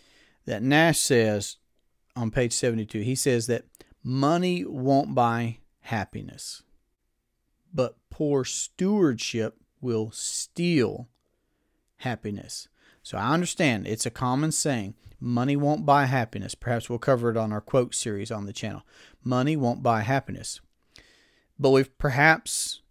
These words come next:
all of us, experienced some time where, because we were stewarding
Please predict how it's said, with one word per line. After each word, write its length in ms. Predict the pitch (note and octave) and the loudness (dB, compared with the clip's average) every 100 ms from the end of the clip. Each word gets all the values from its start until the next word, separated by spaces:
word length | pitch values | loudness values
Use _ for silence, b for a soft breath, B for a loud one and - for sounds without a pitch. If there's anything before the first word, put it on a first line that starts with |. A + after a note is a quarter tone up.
| - | 4
all 200 | D3+ D#3 | 8 8
of 80 | C3+ | 8
us, 160 | B2+ | 2
experienced 520 | C#3+ C#3 - C3+ C3 - | -2 -4 -2 0 0 0
some 240 | D#3 C3+ | 2 0
time 640 | - F#3 F#3+ C#3+ B2 B2+ - - _ _ _ _ | 0 2 4 4 4 0 -6 -16 _ _ _ _
where, 600 | - B2+ B2+ A#2+ A2+ A#2 - _ | 0 4 6 6 6 2 -6 _
because 320 | C3 - C#3 | -2 2 2
we 140 | C3+ B2+ | 2 0
were 500 | A#2+ A#2+ A2+ A2+ A#2 _ _ - | 2 4 4 2 -2 _ _ -8
stewarding 960 | - - F#3+ A3 G3+ D#3 B2 A#2 D3+ | -8 0 4 6 8 6 4 0 -2